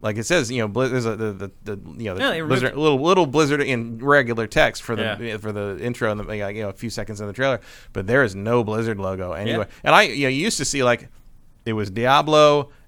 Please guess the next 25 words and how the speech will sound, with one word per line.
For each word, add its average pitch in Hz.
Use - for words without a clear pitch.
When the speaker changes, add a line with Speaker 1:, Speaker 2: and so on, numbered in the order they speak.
Speaker 1:
and 117
the 110
Blizzard 120
logo 107
on 101
the 98
chest. -
You 110
know, 107
like, 107
you, 113
they 110
were 98
trumpeting 127
that 95
Blizzard 98
made 92
that 85
game. 85
Speaker 2:
Yep. 123
Speaker 1:
And 98
it's 113
gone 98
now. -
It's, 95